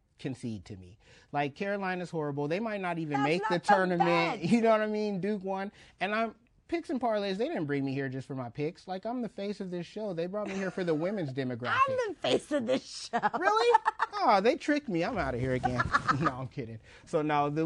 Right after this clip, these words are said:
Speaker 1: that's the bet. We can't shave until either Duke goes out or Carolina goes out. But if Carolina doesn't make it, I'll be back to my sexy self again.
Speaker 2: I was gonna say, what if Carolina
Speaker 1: <laughs>
Speaker 2: never goes in? 'Cause
Speaker 1: Right.
Speaker 2: I don't think they're going in.
Speaker 1: Nah, they're stuck.
Speaker 2: Yeah, the A C C has four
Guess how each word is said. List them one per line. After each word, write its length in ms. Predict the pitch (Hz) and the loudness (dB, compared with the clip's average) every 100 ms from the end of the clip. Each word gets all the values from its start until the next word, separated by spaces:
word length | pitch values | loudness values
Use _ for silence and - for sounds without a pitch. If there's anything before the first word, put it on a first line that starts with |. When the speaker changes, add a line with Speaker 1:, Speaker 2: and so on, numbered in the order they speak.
| 170 | 2
Speaker 1:
that's 240 | 170 226 | 2 2
the 100 | - | 0
bet. 220 | 175 151 135 | 2 4 4
We 120 | 160 | 0
can't 260 | 208 202 | -2 -4
shave 300 | 180 190 185 | 0 0 0
until 280 | 175 156 160 | -2 -2 0
either 200 | 156 147 | 2 0
Duke 240 | 131 175 180 | 0 -2 0
goes 260 | 185 190 | -2 0
out 240 | 185 185 151 | -2 -2 -2
or 140 | 135 | -4
Carolina 480 | - 165 165 160 165 | -4 -2 -2 -2 -2
goes 260 | 160 160 | -2 -2
out. 220 | 160 160 135 | 0 -2 -4
But 80 | |
if 100 | 123 | -8
Carolina 480 | - 170 170 170 170 | -6 -4 -2 -4 -4
doesn't 300 | 165 165 165 | -2 -2 -2
make 240 | 165 165 170 | -4 -4 -4
it, 160 | 170 - _ - | -8 -12 _ -10
I'll 120 | 127 | -6
be 100 | 131 | -4
back 260 | 120 131 - | -2 -4 -4
to 80 | 139 | -8
my 120 | 135 | -6
sexy 320 | 139 131 139 | -8 -8 -8
self 260 | 139 131 - | -6 -8 -8
again. 220 | 113 92 - | -12 -14 0
Speaker 2:
I 140 | 226 | 2
was 140 | 240 233 | 2 0
gonna 200 | 240 214 | -2 -2
say, 180 | 233 190 | -4 -2
what 180 | 196 | -2
if 100 | 190 | -4
Carolina 480 | 220 226 190 190 185 | 0 0 2 0 -2
Speaker 1:
<laughs> 40 | 185 | -4
Speaker 2:
never 220 | 180 180 | -6 -6
goes 260 | 170 170 160 | -6 -8 -8
in? 180 | 165 156 | -10 -4
'Cause 100 | 135 | -2
Speaker 1:
Right. 140 | 135 | 2
Speaker 2:
I 220 | 269 277 | 4 4
don't 160 | 247 208 | 0 -4
think 180 | 240 196 | -4 -4
they're 180 | 208 | -4
going 360 | 202 202 185 190 | -2 -2 -2 -6
in. 240 | 196 156 - | -8 -10 -8
Speaker 1:
Nah, 200 | 120 110 98 | -6 -8 -8
they're 140 | 117 120 | -8 -8
stuck. 260 | - 90 - - | -10 -18 -20 -8
Speaker 2:
Yeah, 320 | 202 196 - | -6 -4 -4
the 280 | 196 226 262 | -4 -4 -2
A 40 | 349 | -2
C 180 | - 277 | -2 -6
C 220 | - 269 | -4 -2
has 320 | 240 165 165 - - _ | 0 -2 -6 -18 -20 _
four 480 | - 269 254 240 202 | -6 0 2 0 -2